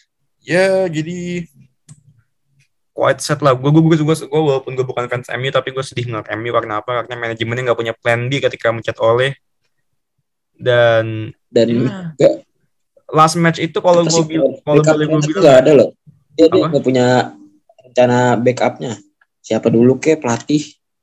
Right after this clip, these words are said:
Speaker 1: I-,
Speaker 2: Situ
Speaker 1: iya.
Speaker 2: tuh yang suka bacotin Chelsea, siapa namanya? Legendnya.
Speaker 1: Eh, Kane. Oh, ne-, eh, Gary Neville.
Speaker 2: Iya, Gary Neville.
Speaker 1: Ya elah, dia aja ngelatih Valencia nggak,
Speaker 2: Berisik
Speaker 1: dia aja
Speaker 2: banget.
Speaker 1: ngelatih Valencia nggak bener kok. Dia,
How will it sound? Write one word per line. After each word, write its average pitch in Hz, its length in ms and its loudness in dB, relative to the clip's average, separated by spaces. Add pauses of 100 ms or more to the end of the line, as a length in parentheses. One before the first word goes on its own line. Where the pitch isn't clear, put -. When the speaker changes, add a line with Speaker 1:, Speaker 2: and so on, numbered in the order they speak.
Speaker 1:
I-, 80 320 -16
Speaker 2:
Situ 147 240 2
Speaker 1:
iya. - 80 4
Speaker 2:
tuh - 80 10
yang 180 80 2
suka 143 160 4
bacotin 151 480 2
Chelsea, 160 320 2
siapa 170 240 -6
namanya? 175 240 -8 (640)
Legendnya. 147 400 2 (560)
Speaker 1:
Eh, 113 180 0 (140)
Kane. 107 480 -2
Oh, 113 160 -2
ne-, 110 240 -6
eh, 110 400 0
Gary 110 240 -4
Neville. 117 400 -4 (1500)
Speaker 2:
Iya, 143 80 6
Gary 143 240 4
Neville. 147 640 0 (1120)
Speaker 1:
Ya - 240 2
elah, 101 400 -12
dia 107 160 -10
aja 104 160 -8
ngelatih 104 240 -8
Valencia 101 480 -4
nggak, 101 240 -4
Speaker 2:
Berisik 131 240 -4
Speaker 1:
dia 127 80 0
aja 131 80 4
Speaker 2:
banget. 151 80 6
Speaker 1:
ngelatih 113 320 -2
Valencia 104 320 -6
nggak 104 160 -4
bener 107 240 -8
kok. - 160 -20 (160)
Dia, 113 180 -6